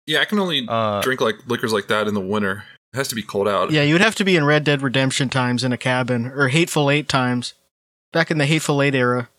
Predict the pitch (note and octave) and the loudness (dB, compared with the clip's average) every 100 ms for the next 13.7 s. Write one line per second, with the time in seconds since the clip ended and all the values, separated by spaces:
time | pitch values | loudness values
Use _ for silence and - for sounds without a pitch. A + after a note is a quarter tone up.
0 | _ _ _ _ _ - D#3+ - _ _ | _ _ _ _ _ -4 -4 -4 _ _
1 | _ _ _ _ C#3+ D#3 C#3 D3+ C#3+ C3+ | _ _ _ _ 0 4 4 4 2 0
2 | C#3 - C#3+ - B2+ A2 - _ _ _ | 0 -2 -4 0 0 0 -4 _ _ _
3 | _ _ _ - C#3 C3+ D3 C3 B2 B2 | _ _ _ -8 -4 0 0 2 0 -2
4 | C3+ C3+ A#2 A#2 A#2+ G#2+ A2+ G#2+ C#3+ C#3+ | -2 0 0 0 -2 0 -2 -2 -2 0
5 | C3 B2+ B2 B2 A#2 G#2+ - _ _ _ | 2 2 0 0 -2 -6 -14 _ _ _
6 | _ _ _ _ B2 B2+ - _ C#3 C3 | _ _ _ _ -10 -10 -10 _ -4 0
7 | C3 C3 C3+ C3 B2 A2+ - _ _ _ | 0 -2 -2 -2 -2 -6 -12 _ _ _
8 | _ - E3+ D#3+ D3+ C3 C#3+ E3+ - - | _ -2 0 2 2 2 0 -2 0 0
9 | - E3+ D3 A#2 A2+ - D3 E3+ F3+ - | 2 2 2 0 -4 -2 0 2 0 0
10 | A2 B2 C#3+ D#3 D3 B2 C3 C3 A2 A2 | -4 0 0 2 2 2 0 0 0 0
11 | A2+ A2+ G#2+ G2 A#2 A#2 A2+ G#2+ G2+ G2 | 0 -2 -2 -2 -2 0 2 0 0 0
12 | G2+ A2 G#2+ - A#2+ A2+ - _ _ _ | 0 -2 -6 -4 -4 -4 -10 _ _ _
13 | - A2+ B2 A#2 A#2 A2 G2+ | -4 -2 -2 -2 0 0 -2